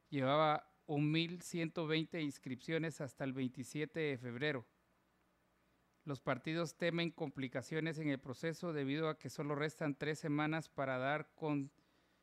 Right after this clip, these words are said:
concluida esta primera fase. El veinticinco de enero nosotros los, como partidos presentamos nuestros expedientes para la Corporación Municipal de Cobán, Alta Verapaz y algunos otros municipios, pero hasta ahora, a un mes del cierre de inscripción, no tenemos resolución, señaló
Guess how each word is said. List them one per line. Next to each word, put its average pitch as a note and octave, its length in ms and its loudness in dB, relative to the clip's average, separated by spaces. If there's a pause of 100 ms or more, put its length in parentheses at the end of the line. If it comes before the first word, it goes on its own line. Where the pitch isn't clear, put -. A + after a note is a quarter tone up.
(440)
concluida D3 640 2
esta D3+ 300 0
primera C#3 420 0
fase. - 400 -4 (560)
El D3 120 -2
veinticinco C#3+ 640 0
de E3+ 60 2
enero D#3+ 260 2
nosotros D3+ 400 -4
los, D#3 240 -6 (220)
como C3+ 260 -2
partidos D#3 460 -2
presentamos C#3+ 500 -2
nuestros D3+ 360 -6
expedientes C#3 640 -6
para C3+ 200 -2
la C3 120 -4
Corporación C3 640 -6
Municipal D3 480 -4
de D3+ 100 -6
Cobán, C#3 340 0
Alta D3 240 -2
Verapaz B2+ 580 -2 (520)
y C#3+ 100 2
algunos D#3 340 2
otros E3+ 200 -2
municipios, D#3+ 640 0
pero C3 220 -4
hasta B2 240 -6
ahora, D#3 460 2
a C#3 140 0
un C#3+ 160 2
mes D#3 220 0
del D3+ 180 -2
cierre D#3 360 -4
de D3+ 120 0
inscripción, D#3 600 -4
no D3+ 100 0
tenemos D3 380 0
resolución, C3+ 580 -6
señaló C#3+ 540 -2